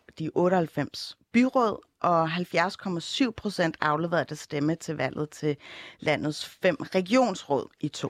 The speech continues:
tusind og sytten. Og det er cirka, øh, et procentpoint lavere i forhold til, øh, to tusind og tretten, hvor der også var kommunal- og regionsvalg.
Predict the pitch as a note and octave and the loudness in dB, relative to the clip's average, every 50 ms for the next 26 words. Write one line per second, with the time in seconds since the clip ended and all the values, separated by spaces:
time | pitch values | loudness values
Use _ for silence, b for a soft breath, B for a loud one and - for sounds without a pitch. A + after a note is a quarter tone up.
0 | - - - D3+ - - - - - - - - C3+ A#2+ B2+ C#3 D#3 - - D3+ | -8 -10 -14 -14 -12 -10 -6 -6 -6 -6 -6 -6 -6 -4 -4 -4 -4 -2 -2 -4
1 | - _ - G#3 G3 - - - E3 D#3+ D#3+ - - - A#3+ A#3 A3+ A#3 A3+ G#3 | -2 _ -2 0 0 0 2 2 2 2 0 -2 -2 0 2 2 4 4 4 4
2 | F#3 - - E3 D#3 D3+ - D#3 - - - E3 - G#3 F3 F#3+ - F#3 F3+ E3+ | 4 2 2 2 2 2 2 0 -4 -6 -6 -2 0 0 0 0 0 0 2 2
3 | D#3+ D3+ C#3 C3 C3+ C3+ C#3+ D#3+ F3 F3+ - B B B B B B F3 E3+ D3+ | 2 4 4 4 4 4 4 2 2 0 -2 B B B B B B -6 -6 -6
4 | - - D3+ D3 D3 D3+ D#3 E3+ D3+ - - - - - - D3+ C#3+ C#3 C3+ - | -4 0 2 2 2 4 2 2 0 0 -2 -8 -12 -6 -4 -2 -2 -2 -2 -6
5 | B B B B B B B - D#3 D3+ C#3+ C3+ - - E3 D3+ - - - D3+ | B B B B B B B -4 -2 -2 -2 -2 -4 -4 -6 -6 -6 -8 -12 -8
6 | C#3 D3 C#3 C3+ - - - - - - C#3+ C#3+ D3 - - - - - D3 D#3 | -6 -6 -6 -8 -6 -6 -6 -6 -6 -6 -8 -8 -8 -8 -10 -8 -8 -8 -10 -10
7 | - D3 D3 - - D#2+ D#2 D#2 E2 - - D2+ - D#2 - - - - - - | -10 -14 -14 -12 -12 -10 -10 -10 -10 -10 -12 -12 -12 -12 -12 -14 -14 -14 -12 -12
8 | - | -12